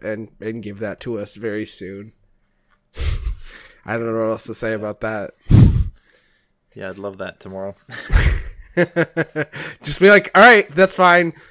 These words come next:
Speaker 1: I'll, I have, like, twenty-three packs sitting around. I'll buy another, like, fifteen and then just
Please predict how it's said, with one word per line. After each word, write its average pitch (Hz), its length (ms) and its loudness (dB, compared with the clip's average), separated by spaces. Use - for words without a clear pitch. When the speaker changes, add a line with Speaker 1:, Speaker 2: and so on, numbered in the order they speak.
Speaker 1:
I'll, 139 260 -2
I 143 200 2
have, 151 120 2
like, 156 160 2
twenty-three 156 540 -2
packs 143 420 -4
sitting 147 240 -4
around. 143 460 -2
I'll 131 80 -4
buy 135 180 -2
another, 139 320 -2
like, 131 160 -2
fifteen 131 600 -6
and 123 160 -8
then 123 80 -10
just 120 240 -18